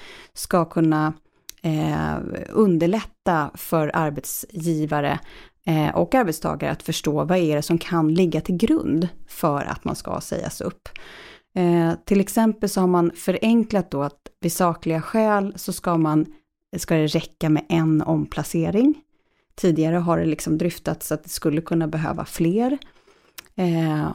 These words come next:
och det som är kanske ännu tydligare är att, eh, man inte ska göra någon prognos.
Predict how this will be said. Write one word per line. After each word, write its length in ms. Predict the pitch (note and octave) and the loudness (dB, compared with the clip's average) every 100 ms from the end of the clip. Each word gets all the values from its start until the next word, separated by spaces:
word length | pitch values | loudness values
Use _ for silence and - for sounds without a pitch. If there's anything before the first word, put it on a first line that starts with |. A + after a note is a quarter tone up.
| - | -2
och 240 | G3 - | -4 0
det 120 | - F3+ | 0 2
som 200 | F#3 F3+ | 2 2
är 160 | F3 - | 2 -4
kanske 240 | - F3+ - | -6 -4 0
ännu 280 | G3 F#3+ G3 | 2 4 4
tydligare 640 | - G#3+ E3+ D#3+ D#3+ - | 2 2 2 2 0 0
är 200 | D#3 D3+ | 0 0
att, 320 | E3 D#3 - - _ _ _ _ _ _ _ - - | 0 -4 -6 -20 _ _ _ _ _ _ _ -16 -2
eh, 180 | E3+ D#3+ | 0 2
man 240 | F3 F3+ | 2 2
inte 340 | - F#3 - E3 | 4 2 2 -4
ska 160 | E3 | 0
göra 300 | E3 F#3 D#3+ | 2 2 2
någon 140 | D#3 D#3 | -2 -2
prognos. 800 | G3+ F3+ B3 D4 D#3+ - - | -2 2 4 2 -4 -10 -12